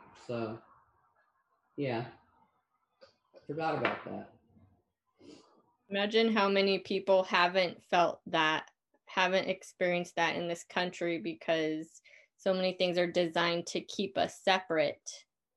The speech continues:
Speaker 2: and not working together under a common cause.
Speaker 1: Yeah.
Speaker 2: And neighborhoods, the schools, like, everything. And that's why I brought up the military, because really that's the only,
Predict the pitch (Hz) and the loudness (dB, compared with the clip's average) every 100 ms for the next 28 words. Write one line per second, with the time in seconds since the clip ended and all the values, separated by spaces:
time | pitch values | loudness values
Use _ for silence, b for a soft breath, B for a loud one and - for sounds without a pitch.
0 | _ _ _ - 185 175 180 185 185 180 | _ _ _ -4 -2 2 4 4 4 0
1 | 175 - 170 170 170 170 160 160 156 151 | -2 -2 -8 -6 0 0 2 0 -2 -2
2 | 160 147 151 175 156 151 156 160 143 - | -2 -2 -2 -2 -2 -2 -6 -4 -2 -4
3 | 196 - - - _ _ _ 156 156 143 | -6 -12 -20 -20 _ _ _ -2 0 2
4 | 160 - - - - 190 185 185 185 - | 0 -6 -16 -20 -12 -6 -4 2 0 0
5 | - 165 - 190 180 175 170 165 - 160 | -8 -10 -2 0 2 2 2 0 -2 0
6 | 165 - - _ _ _ 190 190 185 175 | 0 -2 -10 _ _ _ 2 2 2 -2
7 | - - - - _ b b b _ - | -4 -6 -10 -16 _ b b b _ 0
8 | 180 196 202 214 196 190 185 190 185 - | 2 2 4 6 8 8 8 6 6 4
9 | 175 180 208 226 220 175 170 170 - 175 | 0 4 4 4 2 2 2 -2 -4 -4
10 | 190 214 208 190 185 - 190 175 180 185 | 4 6 6 4 2 -2 -6 -4 -2 0
11 | 190 190 185 180 175 | 2 0 0 -2 -4